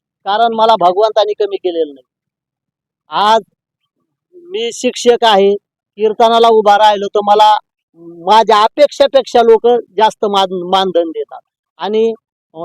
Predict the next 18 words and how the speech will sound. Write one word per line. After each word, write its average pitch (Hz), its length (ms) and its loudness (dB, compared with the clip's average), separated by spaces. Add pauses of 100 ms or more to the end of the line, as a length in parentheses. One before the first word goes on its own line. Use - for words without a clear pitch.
(120)
ज्यांच्यामुळं 233 920 0
मी 233 120 -10
या 233 160 0
ठिकाणी 214 400 -2
आलो, 214 220 0
तर 220 120 0
अशा 214 320 0 (480)
मंत्र्यांनीही 269 600 0
मला 262 200 0
खूप 226 240 -2
सहकार्य 202 480 2
केलेलं 165 360 -4
आहे. 131 160 -8 (320)
कारण 240 280 -2
आपलं 247 340 0
काम 269 300 0
बोलत 240 400 0
असतं, 165 280 -2